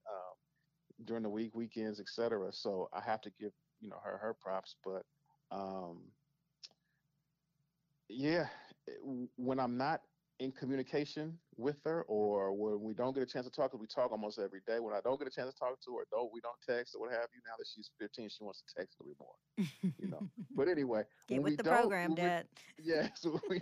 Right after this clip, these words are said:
Speaker 1: not in communication, I feel my oxytocin level low,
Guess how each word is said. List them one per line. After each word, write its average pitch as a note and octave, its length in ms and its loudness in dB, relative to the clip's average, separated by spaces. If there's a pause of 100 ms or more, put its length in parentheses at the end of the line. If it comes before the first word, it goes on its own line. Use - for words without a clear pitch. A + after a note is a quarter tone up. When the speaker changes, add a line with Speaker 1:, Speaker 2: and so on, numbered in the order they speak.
Speaker 1:
not F#3+ 200 4
in F#3+ 120 0
communication, G3 800 -2 (960)
I C3+ 140 -2 (280)
feel F3+ 640 -4
my B2+ 200 -6
oxytocin C#3+ 1300 -2 (240)
level G#2+ 680 0 (420)
low, C#3+ 460 0